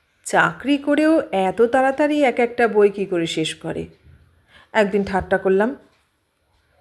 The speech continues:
"পড়ো তো, নাকি ওটা উপলক্ষ শুধু?"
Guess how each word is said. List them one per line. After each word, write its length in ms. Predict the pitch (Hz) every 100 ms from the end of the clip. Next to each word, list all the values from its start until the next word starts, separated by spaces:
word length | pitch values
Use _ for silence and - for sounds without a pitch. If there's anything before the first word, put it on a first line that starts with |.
| -
"পড়ো 340 | 180 170 175
তো, 480 | 190 302 320 214 165 - _ _ _ -
নাকি 320 | 196 196 233
ওটা 300 | 220 214 220
উপলক্ষ 580 | 220 226 254 269 - 214
শুধু?" 340 | 196 160 156